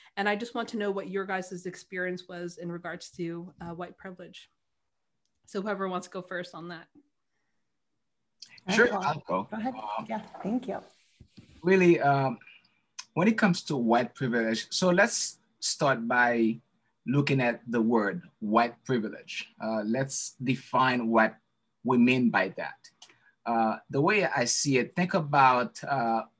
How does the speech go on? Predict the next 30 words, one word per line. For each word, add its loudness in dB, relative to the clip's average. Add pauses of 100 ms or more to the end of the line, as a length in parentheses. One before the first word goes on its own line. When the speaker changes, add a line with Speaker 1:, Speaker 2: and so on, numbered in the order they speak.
(480)
Speaker 2:
we, -2 (880)
most 2
of 0
us, -2
we 0
go 2
to -4
the -2
gym, 0 (420)
we 2
know 2
what 0
a -2
treadmill -2
is, -12 (180)
right? -4 (520)
So, 4
uh, 4 (420)
think 0
of 6
the 4
analogy 4
of -2
a -2
person 0
running 2
on -2
a -2
treadmill, -6 (100)
right? -4